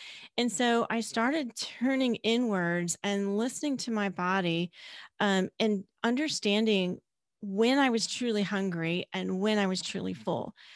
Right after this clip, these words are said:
Because I think that in today's world,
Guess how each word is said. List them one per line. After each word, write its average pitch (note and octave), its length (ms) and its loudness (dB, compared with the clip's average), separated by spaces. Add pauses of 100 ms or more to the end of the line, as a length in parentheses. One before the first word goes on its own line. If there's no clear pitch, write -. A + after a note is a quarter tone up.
(380)
Because A3+ 220 -2
I A#3 100 4
think C4 460 0
that F#3+ 260 4 (540)
in G#3 220 4
today's G#3+ 440 2
world, F#3+ 580 2